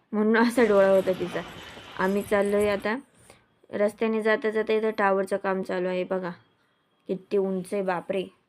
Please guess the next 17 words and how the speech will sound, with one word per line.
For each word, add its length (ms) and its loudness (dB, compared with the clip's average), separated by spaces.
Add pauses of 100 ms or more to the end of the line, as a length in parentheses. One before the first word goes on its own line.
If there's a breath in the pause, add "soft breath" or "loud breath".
(360)
हे 120 -8
भा-, 360 -8
साईडचं 560 -6
भागात 380 -4 (600 soft breath)
जायला 480 2
रस्ता 320 2
रोको 260 0
केलं 280 2
होतं 180 2
यांनी, 300 -2
पण 220 -4
कसं 300 -4
तरी 160 0
गेलो. 280 0 (520 loud breath)
तर 120 0
स्वामींच्या 600 -2
दाराबाहेर 720 -2